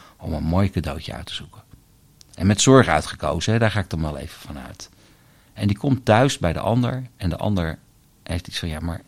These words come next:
je bent er nooit." En dan werk je dat weg met een stom cadeautje.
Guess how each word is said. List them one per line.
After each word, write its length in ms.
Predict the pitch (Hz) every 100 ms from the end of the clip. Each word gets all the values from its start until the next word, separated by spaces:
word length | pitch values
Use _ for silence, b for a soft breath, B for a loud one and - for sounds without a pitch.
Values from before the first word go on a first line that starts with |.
| _ -
je 140 | 87
bent 300 | 82 113 -
er 160 | 73 73
nooit." 440 | 71 - - - _ _ _ _ _ _ _ _ _ _ _ _ _ _ _ _ _ _ _ _ _ _
En 140 | - 101
dan 260 | 95 80 - _ _ _ _ _ _ _ _ _
werk 380 | - 78 123 143
je 160 | - 90
dat 180 | 80
weg 540 | - 80 120 143 - - _ _
met 260 | - 85 -
een 160 | - -
stom 640 | - - - - 139 127
cadeautje. 600 | - 82 87 85 - -